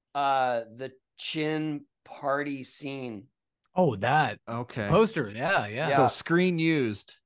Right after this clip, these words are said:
Speaker 2: Amazing.
Speaker 1: Screen used. Yeah. In
Speaker 3: Yeah.
Speaker 1: fact, it's got a crease in it 'cause I, I just folded it up and
Speaker 3: Folded
Speaker 1: saved
Speaker 3: it
Speaker 1: it.
Speaker 3: up.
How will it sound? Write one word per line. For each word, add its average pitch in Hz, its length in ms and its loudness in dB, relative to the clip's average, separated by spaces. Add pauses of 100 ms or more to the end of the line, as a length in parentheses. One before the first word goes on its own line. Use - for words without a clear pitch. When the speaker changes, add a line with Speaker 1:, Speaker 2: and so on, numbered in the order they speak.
(380)
Speaker 2:
Amazing. 107 320 -8
Speaker 1:
Screen 143 220 -4
used. 135 340 -6
Yeah. 131 200 -2
In 107 60 -6
Speaker 3:
Yeah. 101 60 -4
Speaker 1:
fact, 135 160 -2
it's 135 120 -10
got 139 200 -4
a - 60 -18
crease 135 400 -6
in 120 80 -6
it 113 180 -10
'cause 117 160 -12
I, 110 260 -4
I 117 140 0
just 110 280 -12
folded 131 300 -8
it 117 60 -8
up 123 200 -2
and - 80 -20
Speaker 3:
Folded 101 300 -4
Speaker 1:
saved - 40 -8
Speaker 3:
it - 20 -4
Speaker 1:
it. 98 80 -6
Speaker 3:
up. 101 180 -6